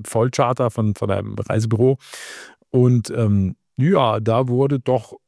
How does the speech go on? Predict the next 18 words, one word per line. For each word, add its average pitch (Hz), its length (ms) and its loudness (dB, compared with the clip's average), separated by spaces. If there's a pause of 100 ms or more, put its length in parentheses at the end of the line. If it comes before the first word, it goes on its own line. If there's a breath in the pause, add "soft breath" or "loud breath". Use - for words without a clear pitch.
(160)
einiges 143 600 0
getrunken 147 760 0
und 120 240 -2
das 113 160 -2
war, 117 200 0
so 110 160 -2
wie 110 80 0
ich 127 180 -2
es 131 140 -2
gehört 123 320 2
habe, 117 260 2
also 101 180 -2
ich 101 120 -4
erkenne 107 240 -4
es 101 120 -8
nur 101 100 -2
aus 95 120 -6
Erzählungen, 113 600 0